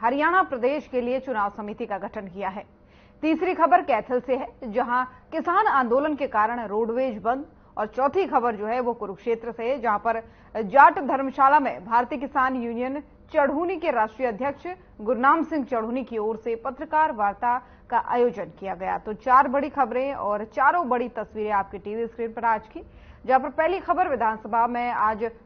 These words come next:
बजट सत्र का पहला दिन था, जिसमें राज्यपाल का अभिभाषण भी हुआ। दूसरी खबर जो है वो है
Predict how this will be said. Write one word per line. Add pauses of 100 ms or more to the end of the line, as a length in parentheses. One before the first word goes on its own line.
बजट
सत्र
का (120)
पहला
दिन
था,
जिसमें
राज्यपाल
का
अभिभाषण
भी
हुआ। (520)
दूसरी
खबर
जो
है
वो (600)
है